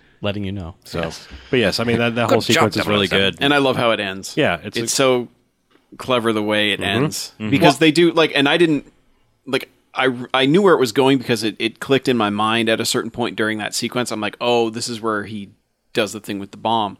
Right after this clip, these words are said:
Speaker 2: Right.
Speaker 4: But, and they foreshadow it well because they never show him setting it up that way, but they show enough shots of him reaching for the guy and him doing
Speaker 3: Yeah.
Speaker 4: this stuff that
Speaker 3: Well, the, and they also, like,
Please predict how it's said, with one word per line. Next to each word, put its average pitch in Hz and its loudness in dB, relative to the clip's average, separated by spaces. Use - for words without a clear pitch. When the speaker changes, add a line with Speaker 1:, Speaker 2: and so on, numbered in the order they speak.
Speaker 2:
Right. 80 -8
Speaker 4:
But, 123 0
and 127 0
they 151 4
foreshadow 135 2
it - -2
well 107 0
because 104 -10
they 117 0
never 131 0
show 131 4
him 104 -4
setting 107 -2
it 101 -4
up 110 -2
that 120 0
way, 135 4
but 113 -2
they 113 0
show 110 0
enough 110 -2
shots 110 0
of 101 -4
him 131 -2
reaching 120 -2
for 123 -4
the 113 0
guy 107 0
and 104 0
him 113 -6
doing 107 0
Speaker 3:
Yeah. 85 0
Speaker 4:
this - -4
stuff 107 -2
that 104 -2
Speaker 3:
Well, 175 4
the, 170 4
and 165 2
they 156 2
also, 160 4
like, 113 0